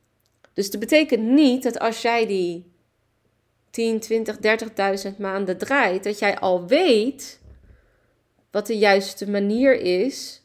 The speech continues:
zodat het jou niet kan raken van binnen. Hè, die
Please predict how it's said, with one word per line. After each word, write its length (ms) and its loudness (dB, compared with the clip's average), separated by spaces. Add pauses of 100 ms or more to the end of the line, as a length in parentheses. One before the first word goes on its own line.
zodat 360 -2
het 380 -10 (480)
jou 400 2
niet 380 -4
kan 300 -2
raken 480 -4
van 260 -8
binnen. 440 0 (2000)
Hè, 120 -6
die 420 -6